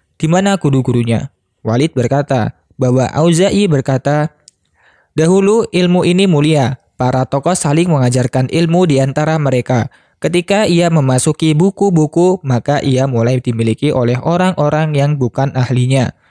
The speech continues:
Riwayat serupa juga dibawakan oleh Ibnu Mubarak dari Auza'i. Tidak diragukan lagi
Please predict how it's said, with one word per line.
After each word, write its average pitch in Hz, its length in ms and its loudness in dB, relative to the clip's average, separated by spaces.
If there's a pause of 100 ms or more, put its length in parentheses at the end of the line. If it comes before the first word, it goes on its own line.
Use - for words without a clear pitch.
(480)
Riwayat 190 320 2
serupa 202 480 0
juga 156 240 2
dibawakan 139 640 0
oleh 127 320 0
Ibnu 196 320 -2
Mubarak 156 480 0
dari 135 320 0
Auza'i. 135 640 0 (480)
Tidak 139 320 -2
diragukan 135 560 -2
lagi 151 400 2